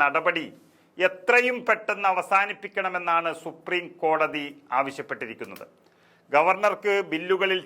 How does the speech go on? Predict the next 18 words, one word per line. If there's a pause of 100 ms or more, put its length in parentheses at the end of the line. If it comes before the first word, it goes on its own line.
തീരുമാനമെടുക്കാൻ (180)
കോടതി (240)
സമയപരിധിയും
നിശ്ചയിച്ചിരിക്കുന്നു. (680)
ബില്ലുകളിൽ (120)
പരമാവധി (140)
മൂന്ന് (120)
മാസത്തിനുള്ളിൽ (220)
ഇനി (180)
തീരുമാനമെടുത്തിരിക്കണം. (640)
ബില്ലുകൾ (140)
വീണ്ടും (100)
പാസാക്കി
നിയമസഭ (160)
തിരിച്ചയച്ചാൽ (440)
പരമാവധി (200)
ഒരു
മാസത്തിനുള്ളിലും